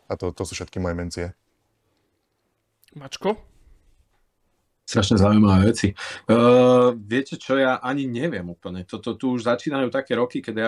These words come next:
Speaker 3: už som proste až tak veľmi nehral, lebo som už potom začal riešiť vysoké školy a,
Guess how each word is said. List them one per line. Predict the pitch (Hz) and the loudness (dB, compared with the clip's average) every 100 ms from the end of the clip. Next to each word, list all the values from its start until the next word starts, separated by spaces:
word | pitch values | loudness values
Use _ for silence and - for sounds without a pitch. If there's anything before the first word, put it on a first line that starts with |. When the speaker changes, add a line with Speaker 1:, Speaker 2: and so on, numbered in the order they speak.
| 110 | -4
Speaker 3:
už | 107 | -6
som | 117 | -8
proste | 110 117 113 123 - | -6 -10 -8 -8 -6
až | 107 113 | -8 -6
tak | - 135 | -6 0
veľmi | 123 135 | 0 0
nehral, | 127 104 98 101 110 110 | -2 -2 -2 -2 -2 -4
lebo | 101 104 | -6 -8
som | 113 107 | -6 -8
už | 101 - | -8 -10
potom | 107 117 | -6 -4
začal | 107 104 117 107 104 98 | -4 -4 -2 -2 -4 -6
riešiť | 107 104 - 107 - | -4 -4 -4 -8 -6
vysoké | 113 104 110 117 | -6 -4 -4 -6
školy | - 107 104 110 - | -2 0 2 0 0
a, | 104 101 104 | 0 2 0